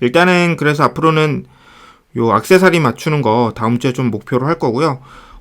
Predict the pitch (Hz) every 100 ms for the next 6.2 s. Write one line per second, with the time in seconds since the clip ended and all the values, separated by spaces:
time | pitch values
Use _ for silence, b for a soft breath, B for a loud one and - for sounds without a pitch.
0 | - 139 202 214 175 170 185 180 151 156
1 | 156 - _ 131 131 180 170 151 123 147
2 | 139 110 107 160 123 123 170 160 170 -
3 | 170 170 - 147 113 - 113 101 170 226
4 | - _ - 123 131 135 127 113 107 123
5 | 151 143 139 127 175 - _ - 214 233
6 | 240